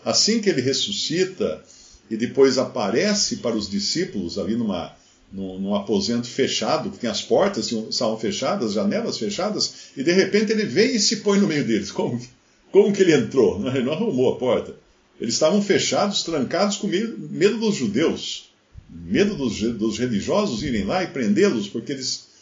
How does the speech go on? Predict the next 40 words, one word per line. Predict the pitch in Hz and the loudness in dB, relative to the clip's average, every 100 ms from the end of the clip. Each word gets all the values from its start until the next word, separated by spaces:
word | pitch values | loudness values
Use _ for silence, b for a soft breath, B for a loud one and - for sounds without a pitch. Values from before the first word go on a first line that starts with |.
| B _ | B _
eles | 117 110 | -8 -4
estavam | - 139 147 214 | 0 0 0 -2
se, | - - | -4 -4
se | - | -4
considerando | 160 147 - 123 131 135 | -4 -4 -2 0 2 0
agora | 104 127 170 | 2 4 2
como | 175 202 202 | 2 2 2
fugitivos | 214 165 170 - 220 208 147 | 2 0 0 -2 -2 0 -2
da | 131 | -2
justiça | 131 - 160 147 110 | -2 -4 -2 -2 -4
também, | 107 98 101 101 | -4 -2 -2 -2
né? | 120 156 | -4 -6
Porque | 104 127 | -6 -4
eles | 113 | -2
eram | 123 165 | -2 -2
amigos | 123 160 262 143 104 - B B B _ | -2 -2 -2 -4 -6 -6 B B B _
do | 120 | -6
crucificado. | 117 127 131 131 117 104 87 76 - B B B | -2 -2 -2 -2 -4 -2 -4 -6 -16 B B B
E | 135 | -2
de | 139 | 2
repente | 139 160 | 2 0
o | 165 | -2
Senhor | 190 185 | 0 0
aparece | 190 131 151 147 - | 0 2 2 2 -2
no | 120 | -2
meio | 143 | 0
deles | 95 135 156 | 0 -2 -2
e | 143 | -4
fala, | 139 120 | -4 -2
"Paz | 139 180 185 135 | 0 0 0 -2
esteja | - 139 127 117 | -6 -4 -4 -4
convosco", | 117 98 104 101 - - | -4 -2 0 -2 -4 -10
né? | 90 113 120 B B B _ | -8 -8 -10 B B B _
E, | 113 117 113 110 107 101 101 - | 0 2 4 4 4 2 0 2
e | 131 | 4
aí | 127 160 220 | 6 6 4
ainda | 139 185 208 | 2 2 2
dá | 190 139 | 2 0
uma | 190 240 - | 2 0 0
prova, | 131 127 165 170 240 247 | 2 4 2 2 0 0